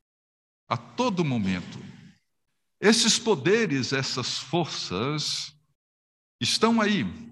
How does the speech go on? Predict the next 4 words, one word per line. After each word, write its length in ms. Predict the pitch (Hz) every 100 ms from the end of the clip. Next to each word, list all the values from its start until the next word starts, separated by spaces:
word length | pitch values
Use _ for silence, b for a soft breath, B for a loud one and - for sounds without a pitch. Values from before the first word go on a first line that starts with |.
| - -
moldando 880 | 123 123 165 208 127 135 247 208 127
o 20 |
nosso 460 | 110 110 - 110 -
pensamento 840 | 107 - 101 92 82 - -